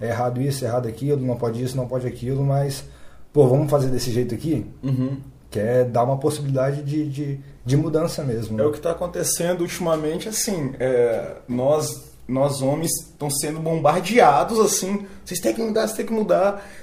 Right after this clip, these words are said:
Speaker 2: e a possibilidade da gente parar e pensar, cara, infelizmente a gente vai ter que ser reeducado. O que que você acha sobre isso?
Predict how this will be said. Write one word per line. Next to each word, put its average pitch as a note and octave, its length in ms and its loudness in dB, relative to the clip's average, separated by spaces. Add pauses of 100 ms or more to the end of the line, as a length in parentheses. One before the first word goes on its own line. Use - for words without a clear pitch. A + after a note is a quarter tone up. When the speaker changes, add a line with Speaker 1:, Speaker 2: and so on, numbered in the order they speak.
(100)
Speaker 2:
e E3 120 6
a F3 80 8
possibilidade E3+ 1200 0 (240)
da D#3 160 6
gente D#3 240 0
parar F3+ 480 4
e - 20 -4
pensar, F3+ 720 -2 (280)
cara, G#3+ 200 4
infelizmente G#3+ 640 2
a - 20 0
gente G#3 60 0
vai A3 120 2
ter - 100 -2
que G3+ 60 -4
ser - 120 4
reeducado. G#3 600 4
O - 20 -8
que G#3 80 -4
que - 80 -6
você - 100 -2
acha G#3 180 0
sobre F3+ 260 -2
isso? - 280 -2